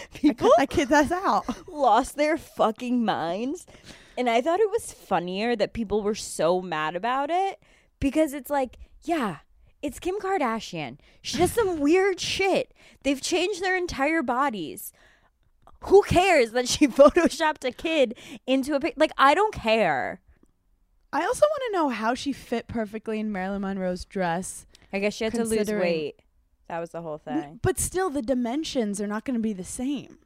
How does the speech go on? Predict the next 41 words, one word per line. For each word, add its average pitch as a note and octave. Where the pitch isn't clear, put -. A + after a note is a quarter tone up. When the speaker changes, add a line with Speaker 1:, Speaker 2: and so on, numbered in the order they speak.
Speaker 2:
Marilyn B3
Monroe's C#4+
ass A3+
Speaker 1:
Was F#3
Speaker 2:
was G3
Speaker 1:
not E3+
that D3+
big. C#3
Speaker 2:
beautiful B3+
and G#3+
big, G#3+
but G3
not G3+
the F#3+
hip G#3+
to G3+
waist G3+
ratio F3+
that F3+
Kim A3
has. E3
Speaker 1:
I E3+
know. -
Speaker 2:
Maybe A#3+
she -
bought F3
it. C3+
Speaker 1:
I G#3+
think G3+
it's, A#3
like, A4
in A3+
a G#3+
museum. F3+
Speaker 2:
Maybe G3
she G#3+
bought E3+
it -
for -
two -
million. C#3+